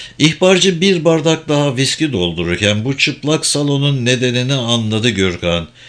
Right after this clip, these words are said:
Üç deri koltuk, bir cam sehpa ve içki dolu vitrinden ibaret olan salon, ihbarcının geçmişini, kimliğini sildiği modern sadelikteydi.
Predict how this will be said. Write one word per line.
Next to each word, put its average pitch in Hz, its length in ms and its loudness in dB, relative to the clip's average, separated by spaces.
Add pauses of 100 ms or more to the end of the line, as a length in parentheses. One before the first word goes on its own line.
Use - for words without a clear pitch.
(120)
Üç 208 300 2
deri 170 200 4
koltuk, 120 520 -2
bir 156 200 2
cam 156 300 0
sehpa 107 600 2 (240)
ve 160 120 4
içki 175 420 0
dolu 160 260 2
vitrinden 147 520 0
ibaret 139 540 0
olan 104 300 0
salon, 101 580 0
ihbarcının 160 800 4
geçmişini, 147 720 0
kimliğini 151 600 0
sildiği 147 520 2
modern 135 440 0
sadelikteydi. 104 1120 0